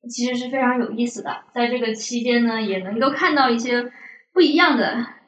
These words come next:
人间百态。那比如说其中有一个非常有意思的事情，就是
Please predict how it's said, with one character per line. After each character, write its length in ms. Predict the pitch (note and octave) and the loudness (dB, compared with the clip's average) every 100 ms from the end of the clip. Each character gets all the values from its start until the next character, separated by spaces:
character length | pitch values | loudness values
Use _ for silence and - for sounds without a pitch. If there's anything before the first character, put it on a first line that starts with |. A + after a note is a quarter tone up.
| _ _ | _ _
人 180 | A3 A#3+ | 2 4
间 180 | C#4+ D4 | 4 4
百 180 | C4+ - | 2 0
态。 240 | A#3+ - A#3+ - _ _ _ _ _ _ _ _ _ _ - | -4 -4 -8 -20 _ _ _ _ _ _ _ _ _ _ -2
那 540 | C#4 C#4+ B3+ A#3+ A#3 | 4 4 4 4 4
比 120 | A#3 | 2
如 140 | A3+ A#3 | 2 4
说 120 | C#4+ | 2
其 200 | - A#3+ | 0 0
中 140 | C4+ | 2
有 60 | A#3+ | 2
一 80 | G3+ | 0
个 160 | A3+ | -2
非 160 | - C4+ | -2 -2
常 160 | C4 | 2
有 140 | A#3+ - | 2 2
意 120 | A#3 | 0
思 140 | A#3 | 0
的 60 | G#3+ | -2
事 140 | A3 | -2
情， 200 | A#3 G3+ | -8 -6
就 80 | G3+ | 2
是 320 | A#3 A#3 G#3+ | 2 4 0